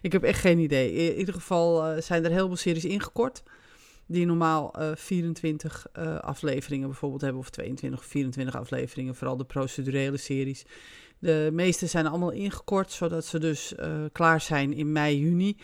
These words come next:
Maar de vraag is of dat allemaal wel gaat gebeuren, hè, en of dat inkorten wel voldoende is geweest. Want ja, ehm, als, mm, opnames drie, vier weken stil liggen,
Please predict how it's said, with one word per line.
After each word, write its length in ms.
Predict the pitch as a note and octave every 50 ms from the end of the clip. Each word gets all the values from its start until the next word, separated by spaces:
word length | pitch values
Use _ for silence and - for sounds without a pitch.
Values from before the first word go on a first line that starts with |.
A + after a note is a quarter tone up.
| - - - - - - - _ _
Maar 500 | _ F3+ F3 E3+ D#3+ D#3 D#3 D#3 D3 -
de 100 | D3+ D#3
vraag 400 | D3 - F3+ E3 D#3 D#3 D3 -
is 160 | E3 D3+ - -
of 160 | D#3 D3+ -
dat 180 | - D#3+ -
allemaal 260 | C3+ C3 D#3 D3+ D3 C#3+
wel 140 | D3+ D3
gaat 220 | - - D#3 C#3+ -
gebeuren, 480 | - D#3 D3+ E3+ F#3 G3 F#3 E3+ D3
hè, 100 | C#3+ D3+
en 140 | D3 D3 D3
of 240 | C3 A2 D3 - -
dat 200 | - D3 C#3 -
inkorten 540 | D#3+ D#3+ E3 D3 - - D3 C#3 - - C#3
wel 140 | C#3+ C3+ C3+
voldoende 460 | - - D3+ E3 G3 G#3 G3+ G3+ F3
is 140 | D#3+ - -
geweest. 440 | - D3 D3 C#3+ C#3 C3 - -
Want 320 | - C#3+ C3+ C3+ - - - -
ja, 300 | - B2+ C#3 C#3+ C#3 - _ _ _ _ _ - - - - - - - - - _
ehm, 420 | - - D3 C#3 C#3 C3+ C3+ C3+ C#3 C#3+ C#3 - -
als, 360 | _ - - C3+ - - - -
mm, 360 | E3 D#3+ D#3 D#3+ - - F3 - _ - - -
opnames 560 | - E3 E3 - E3+ D#3+ D3+ D3 D3+ C#3 - -
drie, 420 | - D3+ D3+ D#3 D#3 D3 D3 E3 F3+
vier 280 | - - - D#3+ D#3 C#3+
weken 260 | D3+ D3 C#3+ - D3
stil 240 | - - E3 D#3 D3+
liggen, 340 | D3 C#3 - - D3+ D#3